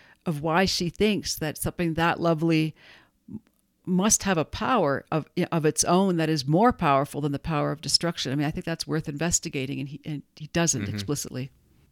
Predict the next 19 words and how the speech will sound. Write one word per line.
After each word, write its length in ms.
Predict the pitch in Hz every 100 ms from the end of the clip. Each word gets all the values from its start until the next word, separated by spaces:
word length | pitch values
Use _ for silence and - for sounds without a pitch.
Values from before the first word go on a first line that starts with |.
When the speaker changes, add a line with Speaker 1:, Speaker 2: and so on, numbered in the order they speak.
| -
Speaker 2:
Mm-hmm. 260 | 95 90 92 - _ _ _ _ _ - - - - - - - - -
Yeah, 200 | 117 113
there's 340 | 117 127 -
one 160 | 202 220
place 420 | - 165 139 -
where 220 | 110 104
it, 220 | 98 98 -
um, 360 | 98 90 87 - _ _ -
seems 340 | - 113 107
to 100 | -
me 100 | 101
he 160 | 92 107
shows 360 | - 110 104
his 160 | 95 -
hand 360 | 110 107 110
a 60 | 95
little 260 | 90 87 87
bit. 480 | 87 87 - - -
Um, 460 | 110 90 87 87